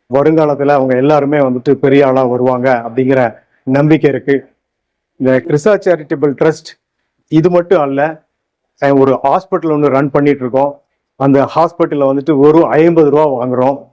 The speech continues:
அவங்க ட்ரீட்மெண்ட் பண்றோம். அதனால வந்துட்டு இந்த தொப்பம்பட்டி பிரியாவுல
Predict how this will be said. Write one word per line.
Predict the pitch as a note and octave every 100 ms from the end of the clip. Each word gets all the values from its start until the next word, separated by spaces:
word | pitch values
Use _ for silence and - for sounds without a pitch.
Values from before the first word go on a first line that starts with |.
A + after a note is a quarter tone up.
| _ _ _
அவங்க | C3 C#3+ C#3 B2+ B2
ட்ரீட்மெண்ட் | - E3 D#3+ D3+ C3
பண்றோம். | C3+ B2+ C3+ C3+ _ _ _
அதனால | - D3 D3+ E3+ E3 C#3+
வந்துட்டு | C#3 C#3 D#3+ E3 E3
இந்த | - C#3 C3
தொப்பம்பட்டி | - C#3+ E3+ D#3+ D#3 C#3
பிரியாவுல | C3+ C#3+ C#3+ C#3 C3+ A#2+